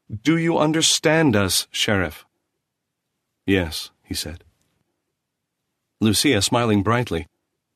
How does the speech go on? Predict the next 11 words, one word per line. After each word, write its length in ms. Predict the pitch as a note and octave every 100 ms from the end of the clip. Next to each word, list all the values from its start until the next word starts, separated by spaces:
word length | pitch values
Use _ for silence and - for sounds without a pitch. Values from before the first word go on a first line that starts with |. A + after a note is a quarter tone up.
| _ -
"We 120 | G3+
should 180 | G3 C#3
be 100 | B2
going 300 | B2 G#2 F2+
now, 280 | D#2+ E2 -
don't 240 | F3+ E3+
you 80 | G3+
think, 320 | G#3+ A#2 G#2+
sisters?" 480 | - A#2 - C3+ - _ _ _ _ _ _ _ _ _ _ _ _
"Yes, 380 | B2+ E2+ - - _ _ _ _ _ -
absolutely. 800 | A#2+ C3 F#2+ F2 G#2+ - E2